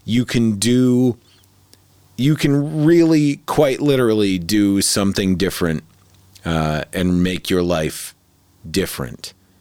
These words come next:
It's, it's all about choices. It's all about knowing what the parameters of your choices are. And believe me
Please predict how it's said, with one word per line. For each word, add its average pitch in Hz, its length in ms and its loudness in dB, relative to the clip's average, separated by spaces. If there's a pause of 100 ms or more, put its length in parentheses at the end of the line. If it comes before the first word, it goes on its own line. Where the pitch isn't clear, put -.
(880)
It's, - 380 -4
it's - 220 -4
all 120 260 2
about 101 260 0
choices. 76 680 -4
It's - 160 -4
all 117 200 2
about 107 220 2
knowing 104 480 2
what 101 220 -2
the 90 60 -2
parameters 92 800 -2
of 78 120 -4
your 82 100 -2
choices 76 680 -2
are. 65 420 -4 (640)
And 78 640 -4
believe 98 340 0
me 64 240 -10